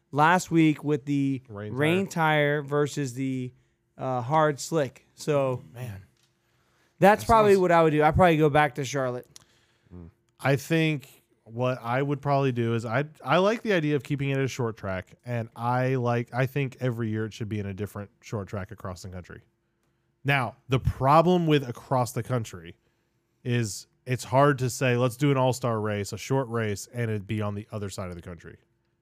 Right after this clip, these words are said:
Speaker 2: because you got teams that, like, if, for example, the qualifiers and all that stuff, how are you gonna have them race, come all the way, like, to, say, California, all the way out to California, and they run, like, fifty, a hundred laps, and then they don't make it, and then they gotta go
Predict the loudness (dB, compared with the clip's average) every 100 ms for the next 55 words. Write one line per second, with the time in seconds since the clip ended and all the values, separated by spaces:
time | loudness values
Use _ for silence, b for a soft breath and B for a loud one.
0 | _ -6 -2 -2 -4 -8 _ _ -8 -6
1 | -6 -8 _ _ -4 -2 0 0 -2 -2
2 | -4 -4 -8 -8 -6 -4 -4 -4 -4 -4
3 | -4 -2 -2 -2 -2 -2 -4 -6 -10 -6
4 | -2 -2 0 -2 -4 b b b b 0
5 | 2 2 0 0 0 0 0 -2 0 -2
6 | -2 -8 -8 -4 0 2 4 4 4 4
7 | 2 0 -4 -8 -14 -8 -4 -4 0 -2
8 | 0 -4 -6 -8 -6 -4 -2 -2 -2 -4
9 | -6 -4 -4 -6 -10 -8 -4 -2 -2 -6
10 | -10 _ _ _ _ -6 -4 -2 -2 -2
11 | -2 -4 -6 -4 -4 -2 -2 0 0 0
12 | -2 -2 -6 -6 -4 -4 -4 -6 -8 -10
13 | -12 -12 -12 -10 -10 -12 -12